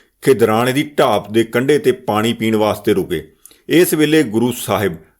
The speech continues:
ਢਾਬ ਲੰਘ ਕੇ ਨੇੜੇ ਦੀ ਇੱਕ ਟਿੱਬੀ ਦੇ ਕੋਲ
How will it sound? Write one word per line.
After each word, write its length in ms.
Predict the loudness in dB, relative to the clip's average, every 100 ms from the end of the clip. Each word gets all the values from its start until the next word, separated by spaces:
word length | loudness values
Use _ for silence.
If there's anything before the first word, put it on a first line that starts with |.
| _
ਢਾਬ 240 | 0 2 2
ਲੰਘ 340 | 0 -2 -4
ਕੇ 200 | -2 0
ਨੇੜੇ 340 | 2 2 2 2
ਦੀ 200 | 0 -6
ਇੱਕ 180 | -10 -12
ਟਿੱਬੀ 420 | -6 -6 -4 0
ਦੇ 100 | 0
ਕੋਲ 340 | 0 0 0